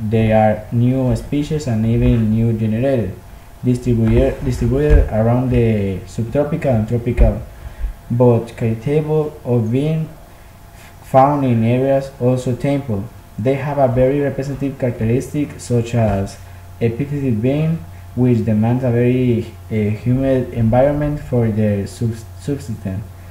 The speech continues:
Since they take water from the air where they are, likewise they are on the floor. In addition, uh, to the hundred of copies, we can find about one hundred thousand hybrids conjoin-, conjoined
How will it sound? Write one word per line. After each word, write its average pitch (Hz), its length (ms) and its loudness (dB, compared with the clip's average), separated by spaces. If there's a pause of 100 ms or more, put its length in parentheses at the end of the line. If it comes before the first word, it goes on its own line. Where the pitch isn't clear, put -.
(160)
Since 135 420 0
they 127 220 0
take 127 320 -2
water 139 500 4
from 113 340 0
the 101 440 0
air 139 340 0 (120)
where 110 260 2
they 113 240 0
are, 113 440 2 (320)
likewise 127 680 2 (180)
they 120 300 2
are 123 80 4
on 120 160 2
the 95 120 -2
floor. 113 400 0 (520)
In 120 100 2
addition, 147 540 2 (480)
uh, - 20 -14
to 117 420 2
the 113 200 2
hundred 139 340 2
of 120 160 2
copies, 143 320 0
we 131 140 0
can 131 240 -2
find 123 280 0
about 117 420 2 (200)
one 120 320 0
hundred 127 480 0
thousand 131 420 0
hybrids 131 400 -2 (120)
conjoin-, 127 560 -2
conjoined 135 640 0